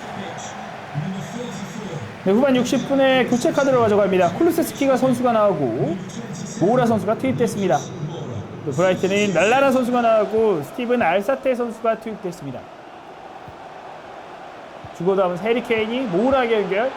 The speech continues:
모우라하고 주고받았습니다. 왼쪽에 손흥민에게 그대로 알리 슈팅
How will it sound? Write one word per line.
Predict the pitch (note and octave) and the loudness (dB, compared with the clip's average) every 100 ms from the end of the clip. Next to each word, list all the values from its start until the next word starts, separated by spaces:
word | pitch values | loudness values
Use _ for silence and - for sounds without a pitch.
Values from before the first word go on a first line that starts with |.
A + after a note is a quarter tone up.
| - | 0
모우라하고 | F#3 G#3 G3 F#3 | 2 4 2 0
주고받았습니다. | G#3 G#3+ A3+ A3 G3 D#3+ | 0 0 0 -4 -6 -4
왼쪽에 | F3 C4 C#4+ D4 B3 | 2 2 2 0 0
손흥민에게 | A#3 - G4+ G4 F#4 D#4+ B3+ A#3+ - | 2 2 0 2 4 4 4 0 2
그대로 | G4+ G#4+ | 4 6
알리 | F#4 E4 | 4 2
슈팅 | C4+ B3+ B3+ A3 G#3 | 0 -2 2 2 2